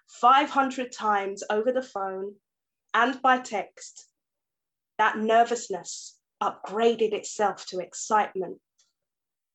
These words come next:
A couple of hours later, we were in the thick of it. We'd ended up in the middle of hundreds of people, squeezed tight together as we all moved through the streets of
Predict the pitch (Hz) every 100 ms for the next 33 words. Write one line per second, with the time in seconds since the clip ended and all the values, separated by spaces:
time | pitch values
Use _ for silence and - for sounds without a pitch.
0 | _ _ _ _ _ _ - - 294 294
1 | 330 330 269 269 262 254 269 262 - 196
2 | - _ _ 185 208 226 190 190 180 180
3 | - - - 185 170 170 - _ _ _
4 | _ _ _ _ _ _ _ _ _ _
5 | 254 262 - 294 294 277 262 247 - 233
6 | 226 247 254 247 233 220 214 - - 302
7 | 294 262 254 240 233 214 - 240 226 -
8 | 196 180 _ _ _ - - 277 311 277
9 | 254 - - 320 - - 254 254 220 208
10 | 190 - _ _ _ _ 214 208 214 -
11 | 269 262 254 254 247 214 185 - 214 202
12 | 185 - 226 233 - - 170